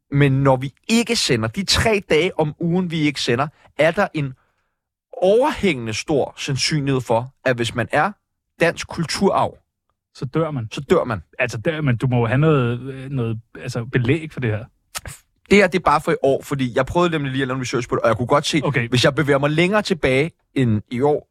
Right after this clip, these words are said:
Speaker 1: så bliver det først rigtig uhyggeligt.
Speaker 2: Okay, prøv at sige en, så tjekker jeg på vores
Speaker 1: Første
Speaker 2: Spotify.
Speaker 1: januar i år.
Speaker 2: Ja, der sender vi ikke.
Speaker 1: Der er vi i Berlin sammen.
Speaker 2: Nå ja.
Speaker 1: Lise Nørgaard dør.
Speaker 2: Ja, okay.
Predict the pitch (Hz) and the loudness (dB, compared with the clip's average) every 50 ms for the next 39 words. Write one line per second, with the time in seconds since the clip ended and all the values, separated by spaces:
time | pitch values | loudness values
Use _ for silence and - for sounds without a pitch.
0 | - - - 156 131 156 139 101 92 - - 104 92 - - - - - - 160 | -8 -4 -2 0 0 0 -2 -2 -2 -2 -2 -2 -2 -4 -8 -14 -4 -2 0 0
1 | 156 - - 139 - - 117 92 110 101 - - 80 - - - 156 151 131 131 | 0 -2 -6 -8 -4 -4 -2 0 0 -2 -2 -6 -8 -10 -6 -4 -2 -2 0 -2
2 | 110 113 - - 175 175 165 - - 202 180 180 160 147 156 147 160 151 - - | -4 -4 -2 0 0 0 0 -2 -4 -4 -2 -2 -2 -2 -2 -4 -8 -4 -2 -2
3 | 147 131 135 120 110 107 - 139 123 113 110 110 101 196 196 - 117 113 113 214 | 0 0 0 -2 -4 -2 -2 -2 -2 -2 0 2 4 4 4 4 2 -2 0 2
4 | 170 170 160 156 156 165 160 147 127 120 120 107 90 80 - - _ _ _ _ | 2 4 4 2 2 2 2 2 2 2 2 0 0 -2 -6 -12 _ _ _ _
5 | - 131 117 117 143 143 - 147 143 135 117 104 113 104 107 107 - 143 147 156 | -8 -6 -4 -2 -2 -2 -2 -2 -2 -2 -4 -4 -6 -8 -6 0 2 2 2 2
6 | 160 139 123 107 113 160 165 120 - - 82 - - - - - 180 196 214 175 | 2 0 0 0 0 0 -2 0 0 -2 -2 -2 -6 -16 -6 0 2 2 2 2
7 | 135 127 - _ _ _ - 123 120 - - 120 113 104 98 101 95 80 - - | 0 -2 -6 _ _ _ -2 -2 0 0 2 2 2 2 2 0 -2 -4 -6 -10
8 | - _ _ _ _ _ _ _ _ _ _ _ _ _ _ _ _ _ _ _ | -14 _ _ _ _ _ _ _ _ _ _ _ _ _ _ _ _ _ _ _
9 | _ _ _ _ _ _ - 123 123 143 175 165 | _ _ _ _ _ _ -14 -12 -12 -10 -10 -12